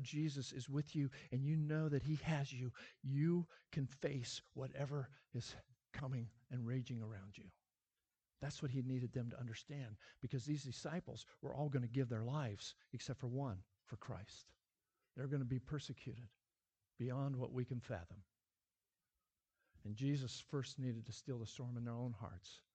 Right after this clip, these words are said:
so that they always knew that when they're secluded with him, he has them. He has them. This compassionate God of all comfort,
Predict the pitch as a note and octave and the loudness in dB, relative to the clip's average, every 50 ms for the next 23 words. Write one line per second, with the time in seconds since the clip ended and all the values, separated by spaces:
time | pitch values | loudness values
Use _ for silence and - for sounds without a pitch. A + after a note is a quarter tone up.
0 | _ _ _ _ _ _ _ _ - C3+ B2 G#2 A2+ A2+ A2 A#2+ - B2 C3 C3 | _ _ _ _ _ _ _ _ -4 -2 -2 -2 -2 -2 -2 -2 0 0 2 2
1 | C3 B2 A#2+ - C#3 A#2 G#2+ G#2 G2 G#2+ G#2 - _ _ _ _ _ _ _ _ | 2 2 0 0 -2 -2 -2 -2 -4 -6 -10 -14 _ _ _ _ _ _ _ _
2 | _ _ _ _ _ _ _ _ _ _ - - - - G#2+ A#2+ B2 C3 B2+ - | _ _ _ _ _ _ _ _ _ _ -18 -14 -8 -4 0 2 2 2 2 0
3 | - C3 - - - C3+ B2+ B2+ A#2+ A#2 A2 - B2+ B2+ C3 C#3 C#3+ C#3+ - _ | -2 -6 -2 0 0 2 2 2 0 -2 -2 -2 -2 -2 -2 -2 -4 -6 -10 _
4 | _ _ _ _ _ _ _ _ _ _ _ _ _ _ _ _ _ _ _ A2+ | _ _ _ _ _ _ _ _ _ _ _ _ _ _ _ _ _ _ _ -2
5 | G2+ - C3 G#2+ G#2+ - C3+ - - _ _ _ _ _ _ _ _ _ _ _ | -2 -2 -4 -8 -12 -14 -16 -20 -20 _ _ _ _ _ _ _ _ _ _ _
6 | _ _ _ _ _ _ _ _ _ _ _ _ _ _ _ _ _ _ _ - | _ _ _ _ _ _ _ _ _ _ _ _ _ _ _ _ _ _ _ -6
7 | A#2+ G#2 G#2 G#2+ - G#2+ - - - _ _ _ _ _ _ _ _ _ _ _ | -4 -4 -2 -4 -6 -8 -10 -14 -16 _ _ _ _ _ _ _ _ _ _ _
8 | _ _ _ _ _ _ _ _ _ _ _ _ _ _ _ _ _ _ _ _ | _ _ _ _ _ _ _ _ _ _ _ _ _ _ _ _ _ _ _ _
9 | _ _ _ _ _ _ _ _ _ _ _ _ _ _ _ _ _ _ _ _ | _ _ _ _ _ _ _ _ _ _ _ _ _ _ _ _ _ _ _ _
10 | - - B2+ - - - - C3 A#2+ - C#3+ D3+ D#3+ E3 - - E3 D3+ C#3 C#3 | -6 -6 -6 -6 -4 -4 -2 -2 2 2 4 4 4 4 2 2 0 0 0 2
11 | C3 C3+ B2+ C3 B2 B2+ A#2 A#2+ A2+ C3 C3+ - - C3 B2+ A#2 - - B2 G#2 | 2 4 4 4 4 4 4 4 4 2 2 0 -2 -4 -4 -4 -4 -4 -6 -8
12 | - | -8